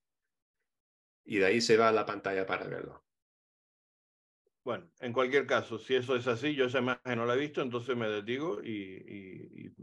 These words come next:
Speaker 2: y, y si fue penalti, pues no hay nada que decir entonces.
Speaker 1: Mm.
Speaker 2: Yo sí.
Speaker 1: Y
Speaker 2: Entonces,
Speaker 1: si a-,
Speaker 2: bueno,
Speaker 1: ahora
Speaker 2: buen resultado entonces,
Speaker 1: Mm.
Speaker 2: eh, digamos, justo porque ellos ganaron dos tres, metieron dos goles en dos minutos, en, en dos de-, desajustes, digamos,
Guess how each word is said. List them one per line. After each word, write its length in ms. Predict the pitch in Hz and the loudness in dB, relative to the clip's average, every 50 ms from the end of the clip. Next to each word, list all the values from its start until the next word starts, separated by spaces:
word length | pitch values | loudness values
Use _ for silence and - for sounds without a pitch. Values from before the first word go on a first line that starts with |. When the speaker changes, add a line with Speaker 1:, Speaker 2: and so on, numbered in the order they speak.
| - - | -20 -18
Speaker 2:
y, 80 | - - | -16 -16
y 60 | - | -16
si 120 | - 104 98 | -14 -14 -6
fue 160 | 104 113 107 | -6 -4 -2
penalti, 360 | 113 110 113 123 127 123 170 | -2 -2 -2 -2 -4 -4 -6
pues 180 | 165 131 107 104 | -6 -6 -6 -6
no 80 | 104 | -6
hay 60 | 101 | -6
nada 240 | 104 107 104 101 98 | -6 -4 -4 -4 -4
que 100 | 95 95 | -4 -6
decir 280 | 95 92 92 113 113 104 | -8 -6 -8 -8 -8 -6
entonces. 420 | 98 104 - 165 170 - - 101 | -6 -6 -6 -8 -8 -8 -10 -8
Speaker 1:
Mm. 140 | 98 92 85 | -8 -8 -8
Speaker 2:
Yo 60 | 87 | -10
sí. 140 | 92 - 98 - - - _ _ _ _ _ _ _ _ _ _ _ - | -14 -16 -20 -20 -20 -20 _ _ _ _ _ _ _ _ _ _ _ -10
Speaker 1:
Y 120 | - 104 | -6 -4
Speaker 2:
Entonces, 160 | 110 107 113 | -2 0 2
Speaker 1:
si 20 | 113 | 4
a-, 220 | 113 120 127 - - 120 | 4 4 2 4 4 4
Speaker 2:
bueno, 0 | |
Speaker 1:
ahora 420 | 120 123 139 147 143 120 98 95 | 6 6 8 6 6 4 4 0
Speaker 2:
buen 220 | 127 127 127 127 127 | 2 0 0 2 2
resultado 500 | 131 127 120 135 127 123 135 131 131 131 | 0 2 2 0 0 2 2 4 4 2
entonces, 500 | 123 123 139 123 117 131 123 120 123 117 | 2 2 0 0 0 0 0 0 -2 -2
Speaker 1:
Mm. 40 | |
Speaker 2:
eh, 420 | 131 143 123 123 120 113 113 110 110 | 0 0 2 2 2 2 0 0 -2
digamos, 400 | 123 123 120 131 127 127 127 123 | -2 0 2 2 2 2 0 0
justo 400 | 123 151 160 151 156 - 180 170 | 2 2 0 2 4 2 2 2
porque 260 | 160 156 127 120 127 | 2 -2 -2 0 0
ellos 180 | 131 127 127 127 | 0 2 2 2
ganaron 380 | 120 120 120 117 113 110 110 110 | 2 2 2 0 -2 -2 -6 -6
dos 180 | 107 107 101 - | -6 -6 -6 -4
tres, 300 | - 151 175 180 135 113 | -2 -2 -2 -2 -4 -6
metieron 380 | 107 107 104 101 123 120 120 117 | -8 -8 -4 -4 -2 -2 0 -2
dos 100 | 123 120 | -2 0
goles 240 | 127 131 127 123 | 2 2 2 2
en 80 | 123 117 | 0 0
dos 120 | 123 123 127 | -2 -2 -2
minutos, 480 | 127 131 143 156 151 151 165 170 185 185 - - - - - - _ _ _ _ _ _ _ | 0 -2 -2 -2 -2 -2 -4 -4 -4 -4 -10 -20 -20 -20 -20 -20 _ _ _ _ _ _ _
en, 520 | - 120 120 123 123 120 120 117 117 113 113 | -4 -2 -2 0 0 0 -2 -2 -2 -4 -4
en 160 | 123 120 117 | -4 -2 0
dos 260 | 127 135 131 127 - _ | 2 2 2 0 -4 _
de-, 540 | 131 131 123 120 117 120 - 131 123 120 120 | -10 -8 -8 -8 -8 -2 0 0 2 2 2
desajustes, 560 | 131 127 120 135 113 120 147 135 127 - 123 | 0 0 0 -2 -2 0 -2 -2 0 -2 0
digamos, 520 | 120 123 123 131 127 127 127 120 123 - | 0 2 2 2 2 2 0 0 -2 -8